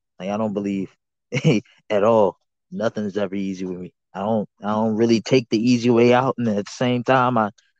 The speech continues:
I learn hard, I believe, and I'm constantly doing that.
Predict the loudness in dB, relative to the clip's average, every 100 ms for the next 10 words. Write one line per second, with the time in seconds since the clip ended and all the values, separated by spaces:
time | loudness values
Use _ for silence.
0 | _ _ -4 0 0 -2 0 2 2 0
1 | -4 _ -8 -8 -6 -8 -8 -12 _ _
2 | _ _ _ _ _ -14 -12 -12 -16 _
3 | _ _ -16 -6 0 0 -2 -6 -6 -4
4 | -6 -6 -8